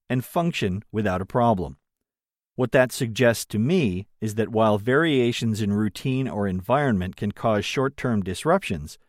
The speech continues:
over the long run, these unexpected changes can broaden my dog's tolerance and understanding of the world.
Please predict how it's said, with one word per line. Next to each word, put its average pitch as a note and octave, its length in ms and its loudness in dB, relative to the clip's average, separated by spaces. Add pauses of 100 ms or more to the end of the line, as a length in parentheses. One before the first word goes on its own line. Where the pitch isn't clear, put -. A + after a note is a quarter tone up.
(460)
over F3 280 6
the E3+ 100 4
long C3 360 4
run, F2 340 -4 (360)
these C#3 280 2
unexpected C#3+ 720 -2
changes A2+ 560 -2 (260)
can G#2+ 180 2
broaden C3+ 460 4
my C#3+ 140 2
dog's B2 360 4
tolerance A#2 600 0
and C3 200 -4
understanding C3 960 -2
of F#2 160 -8
the G#2+ 100 2
world. F#2+ 440 0